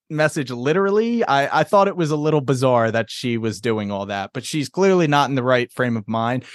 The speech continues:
That was actually something I wanted to bring up when you were talking about our concussion and how they're portraying that. I think the reason a lot of our guests are starting to get loose-lipped as the series go-,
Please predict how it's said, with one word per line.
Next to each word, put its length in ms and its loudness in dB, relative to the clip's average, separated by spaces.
That 200 4
was 140 4
actually 340 2
something 360 0
I 80 4
wanted 300 0
to 60 -6
bring 260 0
up 360 -2
when 180 0
you 120 4
were 80 2
talking 340 0
about 240 2
our 100 2
concussion 680 0
and 140 0
how 140 -2
they're 160 -2
portraying 460 -4
that. 260 0
I 80 2
think 240 0
the 100 2
reason 600 2
a 40 0
lot 280 4
of 80 0
our 120 2
guests 600 -2
are 100 0
starting 440 0
to 80 -8
get 200 0
loose-lipped 680 -2
as 260 -2
the 100 -4
series 420 -2
go-, 300 0